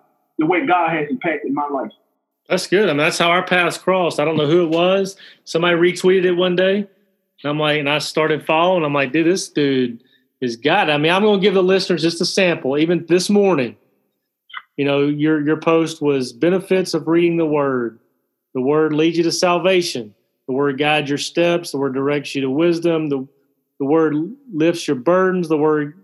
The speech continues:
Speaker 2: gives peace. I just wanna give the listeners a, just a, a glimpse. I'm telling you, it is, um,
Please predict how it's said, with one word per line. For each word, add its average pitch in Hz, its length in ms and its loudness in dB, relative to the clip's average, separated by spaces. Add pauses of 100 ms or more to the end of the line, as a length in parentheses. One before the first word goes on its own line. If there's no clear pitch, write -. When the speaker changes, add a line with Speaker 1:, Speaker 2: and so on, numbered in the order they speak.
(120)
Speaker 2:
gives 156 260 -4
peace. 160 400 -4
I 165 60 -4
just 180 160 -6
wanna 190 160 -2
give 175 160 0
the 170 60 0
listeners 165 440 -2
a, 139 220 -2 (320)
just 170 180 -4
a, 165 180 -2
a 156 100 0
glimpse. 156 520 -2
I'm 151 160 -4
telling 180 340 -2
you, 147 160 -2
it 160 140 -2
is, 147 400 -6
um, 147 580 -6